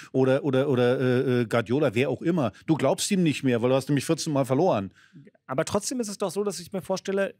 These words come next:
Speaker 2: auch beim Gucken nach dem Trainer, da ich so, ja, ein anderer, sagen wir mal, seriöser End-fünfziger wäre jetzt vielleicht nicht zwingend, ja, wenn der ein super Trainer ist, aber wir reden ja gerade in Profilen,
Speaker 1: Das
Speaker 2: meine
Speaker 1: ist
Speaker 2: erste
Speaker 1: eine
Speaker 2: Wahl.
Speaker 1: Altersdiskriminierung hier.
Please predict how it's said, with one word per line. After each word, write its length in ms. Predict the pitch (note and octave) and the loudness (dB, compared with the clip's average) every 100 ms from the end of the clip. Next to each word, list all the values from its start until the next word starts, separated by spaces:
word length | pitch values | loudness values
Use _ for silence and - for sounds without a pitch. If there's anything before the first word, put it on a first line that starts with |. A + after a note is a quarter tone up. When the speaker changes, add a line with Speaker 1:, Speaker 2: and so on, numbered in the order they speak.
| _ _ | _ _
Speaker 2:
auch 140 | E3 - | -4 0
beim 240 | E3+ E3+ - | -2 -2 -6
Gucken 300 | - A#3+ F4 | 0 0 2
nach 160 | G#3 A#2 | 2 0
dem 100 | A#2+ | -2
Trainer, 440 | - A#2 G2+ G2+ _ _ _ - | -2 -4 -4 -8 _ _ _ -4
da 60 | |
ich 40 | C#3 | -4
so, 60 | |
ja, 500 | E3+ A3+ A3+ A3 G#3+ F3 | -2 -2 0 0 0 -2
ein 160 | F3 | -4
anderer, 560 | - G#3 A3 F3+ F3+ F#3 | -4 -2 -2 0 0 0
sagen 160 | E3+ E3+ | -2 -2
wir 60 | |
mal, 140 | E3 D#3 | -2 0
seriöser 880 | D#3+ D#3+ C3+ D3+ G3 A3+ G3+ F#3+ | 0 0 4 6 6 4 2 0
End-fünfziger 920 | D#3+ D#3 F3+ - G#3 B3 - G#3 F#3+ F3+ | 2 0 2 4 4 2 -2 0 2 2
wäre 120 | F#3 | 0
jetzt 200 | F#3+ - | 0 -4
vielleicht 400 | F3 F3 E3+ F#3+ | -2 -2 0 0
nicht 200 | G3+ - | 0 -2
zwingend, 380 | - F#3 G#3 C3+ | 0 0 2 0
ja, 180 | C3 D3+ | 0 0
wenn 120 | D#3+ | 0
der 80 | D#3+ | -2
ein 60 | |
super 240 | D#3 F3 D#3+ | 0 -2 -2
Trainer 280 | F3 E3+ | -2 -2
ist, 120 | D3 D3 | -4 -4
aber 100 | D3 | -6
wir 400 | D3+ - D#3+ D#3+ | -6 -2 0 2
reden 160 | G3 | 4
ja 60 | G#3 | 2
gerade 220 | E3 F#3+ | 2 -2
in 60 | F#3+ | -2
Profilen, 420 | G#3 B3 A#3 A#2 | 0 2 2 2
Speaker 1:
Das 220 | - - - | -4 -12 -2
Speaker 2:
meine 220 | D#3 D#3 | 0 2
Speaker 1:
ist 80 | C#3+ | 2
Speaker 2:
erste 220 | C#3+ C#3+ | 2 2
Speaker 1:
eine 80 | C3+ | 2
Speaker 2:
Wahl. 100 | A#2+ | 2
Speaker 1:
Altersdiskriminierung 800 | C#3+ D3 - C#3+ C3+ C3+ C3+ B2+ | 0 0 0 0 2 2 2 2
hier. 220 | C3+ | 0